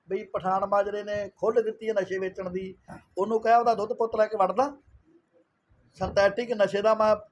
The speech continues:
Speaker 1: ਪੂਰਾ ਵਿਰੋਧੀ ਹਾਂ। ਉਹਨੂੰ ਮੈਂ ਇੱਕੋ ਗੱਲ ਕਹਿਣਾ ਵੀ ਕੋਈ ਮੇਰਾ ਰਿਸ਼ਤੇਦਾਰ ਕਵੇ, ਸੱਜਣ ਕਵੇ, ਉਹਨੂੰ ਛੱਡਣਾ ਨਹੀਂ।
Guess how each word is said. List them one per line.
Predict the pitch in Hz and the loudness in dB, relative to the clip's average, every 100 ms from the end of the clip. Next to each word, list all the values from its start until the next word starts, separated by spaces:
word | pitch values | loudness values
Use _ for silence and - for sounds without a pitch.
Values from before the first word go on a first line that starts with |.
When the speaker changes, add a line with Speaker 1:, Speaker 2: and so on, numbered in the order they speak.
| _ - | _ -8
Speaker 1:
ਪੂਰਾ | 226 226 | 2 4
ਵਿਰੋਧੀ | 185 180 170 175 | 4 0 -2 -8
ਹਾਂ। | 131 - _ - _ _ _ _ _ _ _ - 175 | -10 -18 _ -20 _ _ _ _ _ _ _ -12 -6
ਉਹਨੂੰ | 214 | -4
ਮੈਂ | 233 | -2
ਇੱਕੋ | 233 240 | 0 4
ਗੱਲ | 233 233 | 4 4
ਕਹਿਣਾ | 226 214 233 | 2 0 0
ਵੀ | 233 | 0
ਕੋਈ | 240 208 220 240 | -4 0 0 -2
ਮੇਰਾ | 214 220 | 2 4
ਰਿਸ਼ਤੇਦਾਰ | 196 160 151 190 202 208 | 4 0 -8 -2 0 0
ਕਵੇ, | 208 190 214 | -2 -4 -4
ਸੱਜਣ | 196 160 160 180 | -4 -6 -6 -8
ਕਵੇ, | 185 190 196 | -6 -4 -4
ਉਹਨੂੰ | 196 | -8
ਛੱਡਣਾ | 156 143 139 135 | -10 -10 -8 -10
ਨਹੀਂ। | 110 | -10